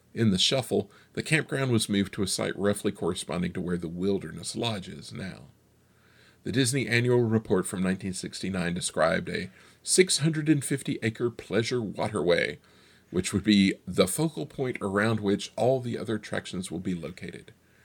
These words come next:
The waterway, they said, will always be kept crystal clear and safe for <coughs> swimming, boating, sailing, water skiing, and aquatic spectacles.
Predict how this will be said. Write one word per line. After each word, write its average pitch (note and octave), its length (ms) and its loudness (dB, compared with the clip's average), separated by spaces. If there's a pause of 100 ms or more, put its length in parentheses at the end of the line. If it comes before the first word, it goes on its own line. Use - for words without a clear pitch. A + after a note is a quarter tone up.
(320)
The F#2 100 -6
waterway, F#2+ 500 6
they F#2 180 0
said, F2+ 400 0 (400)
will G#2+ 140 4
always F3+ 400 6
be D3 120 0
kept - 340 -6
crystal F3+ 460 4
clear F#3 440 6
and G2+ 240 2
safe G#2 300 4
for - 260 6
<coughs> - 20 2
swimming, G2 760 4 (540)
boating, F#2 600 6 (240)
sailing, G2 800 6 (280)
water A#2 400 4
skiing, F#2+ 600 2 (160)
and F2 160 -4
aquatic - 640 -10
spectacles. - 1080 -14